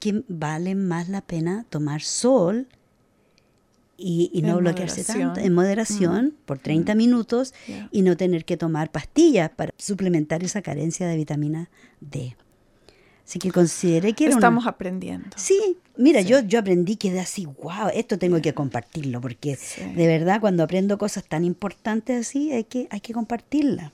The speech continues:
Speaker 1: ¿Mm?
Speaker 2: Mm.
Speaker 1: Sí. ¿Tienes alguna pregunta? ¿Te queda algo en duda?
Speaker 2: No, o sea, durante el lockdown yo me, me acostumbré a tomar mi desayuno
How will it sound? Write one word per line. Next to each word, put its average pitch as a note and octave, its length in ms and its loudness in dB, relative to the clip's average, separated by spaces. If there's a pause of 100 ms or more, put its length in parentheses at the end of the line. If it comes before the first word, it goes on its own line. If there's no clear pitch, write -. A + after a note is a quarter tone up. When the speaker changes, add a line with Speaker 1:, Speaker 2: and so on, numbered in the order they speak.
(140)
Speaker 1:
¿Mm? G3+ 120 -6 (100)
Speaker 2:
Mm. G3 300 -4 (180)
Speaker 1:
Sí. A3+ 400 -2 (1080)
¿Tienes B3 300 6
alguna A3+ 600 2
pregunta? B3 640 2
¿Te A3+ 160 0
queda G#3+ 240 2
algo G#3+ 680 -2 (720)
en F3+ 160 2
duda? C4+ 320 4
Speaker 2:
No, G#4 160 0
o F4 60 -8
sea, D#4+ 260 -4 (400)
durante B3+ 480 0
el B3 140 -2
lockdown C#4+ 800 0
yo A3 300 0
me, G3 680 -4
me G3 100 -4
acostumbré G3 600 -2
a F#3+ 100 0
tomar F#3+ 340 -2
mi F#3 80 -4
desayuno F#3 840 -4